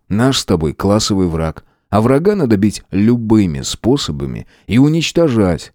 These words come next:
пока не изведем под корень». «Врага надо уничтожать», согласился я. «Но тут понимаешь, какая заковыка, Иван. Александр не убивал Хвылина». «Я это знаю, но доказать не могу. И если мы его посадим, то настоящий убийца останется на свободе.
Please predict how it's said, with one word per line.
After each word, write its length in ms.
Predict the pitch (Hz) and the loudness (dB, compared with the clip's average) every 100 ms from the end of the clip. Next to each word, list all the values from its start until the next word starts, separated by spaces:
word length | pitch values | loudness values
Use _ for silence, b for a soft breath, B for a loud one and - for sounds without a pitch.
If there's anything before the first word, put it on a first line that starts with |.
| _ | _
пока 260 | 95 90 110 | -4 0 0
не 140 | 113 | 2
изведем 460 | 110 104 101 123 127 | 2 0 2 0 2
под 180 | 113 | -2
корень». 380 | - 90 69 62 - _ _ | 0 -2 -2 -8 -18 _ _
«Врага 440 | 92 123 135 147 | -2 0 2 2
надо 320 | 147 151 123 117 | 2 0 2 2
уничтожать», 720 | 101 92 - 92 82 - - _ | 2 -2 -2 -4 -4 -8 -14 _
согласился 640 | - 107 101 95 92 87 87 | -4 -2 0 0 -2 -2 -2
я. 220 | 80 64 - _ _ | -2 -6 -12 _ _
«Но 140 | 113 | -2
тут 200 | - 175 | -2 -2
понимаешь, 440 | - 170 180 190 - | 0 2 2 0 0
какая 340 | 151 - 160 | -2 0 0
заковыка, 720 | 143 147 147 139 139 - 85 - _ | 0 -2 -2 0 -2 -2 -8 -10 _
Иван. 440 | 92 117 127 78 - _ _ - | -2 2 0 0 -8 _ _ -2
Александр 520 | 104 110 135 135 110 | 0 0 0 2 2
не 140 | 113 | 2
убивал 460 | 113 104 104 104 104 | 0 2 2 2 0
Хвылина». 560 | - 95 85 69 58 - _ _ _ _ _ _ _ | -2 0 0 -2 -8 -16 _ _ _ _ _ _ _
«Я 200 | 104 147 | 0 2
это 180 | 202 190 | 4 2
знаю, 340 | 127 143 123 101 | 2 4 2 0
но 100 | 104 | -2
доказать 420 | 107 113 117 110 | 0 0 0 0
не 80 | 113 | 0
могу. 360 | 110 92 71 - _ _ _ | 0 -2 -6 -10 _ _ _
И 80 | 98 | 0
если 240 | 120 - | 0 2
мы 160 | 107 110 | 0 2
его 160 | 101 95 | 0 0
посадим, 640 | 92 - 135 143 151 147 | -2 0 0 2 2 0
то 100 | 107 | 0
настоящий 680 | 92 - 87 107 131 - 160 | -2 -2 0 2 2 0 2
убийца 480 | 147 123 131 120 101 | 2 4 2 2 -4
останется 500 | 85 95 98 92 90 | -2 -2 -2 -2 -4
на 80 | 85 | -4
свободе. 640 | - 80 69 67 - | -2 -4 -4 -8 -8